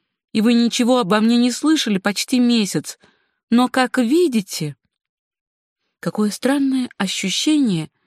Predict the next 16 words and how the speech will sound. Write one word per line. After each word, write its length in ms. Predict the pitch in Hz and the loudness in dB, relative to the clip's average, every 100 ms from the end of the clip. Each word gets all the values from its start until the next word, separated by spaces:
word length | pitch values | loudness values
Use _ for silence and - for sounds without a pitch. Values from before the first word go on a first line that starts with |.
| _ _ _ _ - | _ _ _ _ -6
держать 480 | 175 226 202 233 220 | 0 0 0 -2 -2
карандаш 680 | - 185 185 190 254 269 - _ _ _ - | -2 0 0 0 0 -2 -10 _ _ _ 0
в 120 | 202 | 0
исколотых, 840 | - - 262 277 214 - 151 - _ _ _ - | 0 -4 0 0 -2 -4 -10 -10 _ _ _ -4
одеревеневших 920 | 196 214 214 202 226 247 - 240 - | 0 2 2 2 2 0 -2 -6 -6
пальцах. 680 | - 226 165 - 147 - - _ _ _ _ _ _ _ _ _ _ _ | -6 -4 -4 -8 -12 -14 -20 _ _ _ _ _ _ _ _ _ _ _
Она 200 | 175 190 | 0 2
могла 320 | 214 196 226 220 | 2 2 0 -2
писать 400 | 214 - 226 - | -4 -2 -2 -2
сейчас 320 | 185 208 190 | -4 -4 -2
только 300 | 202 202 180 | -2 -2 0
большими, 680 | 180 185 - 254 262 233 214 - - - | 0 0 -2 0 2 2 -2 -12 -18 -2
размашистыми 760 | 208 202 220 220 226 - 233 240 | 0 2 2 2 -2 0 0 2
буквами, 720 | 208 285 226 165 175 170 165 - - | 2 0 0 -2 0 0 -4 -12 -6
как 200 | 247 247 | -4 0
ребенок. 720 | 277 220 240 170 135 139 - | 2 4 2 2 -4 -8 -16